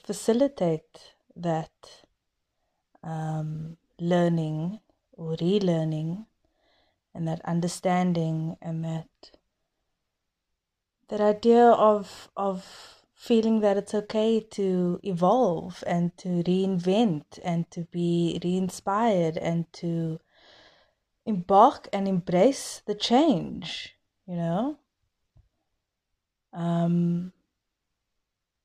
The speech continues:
and I feel that because the change <laughs> feels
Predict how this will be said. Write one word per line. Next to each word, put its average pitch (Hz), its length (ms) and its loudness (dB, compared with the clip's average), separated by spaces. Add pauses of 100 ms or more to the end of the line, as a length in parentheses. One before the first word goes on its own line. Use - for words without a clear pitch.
(680)
and 196 140 -6
I 202 60 -2
feel 233 500 6
that 202 960 2
because 254 720 2
the 220 240 2
change 208 960 0 (240)
<laughs> - 280 -6
feels 180 720 -2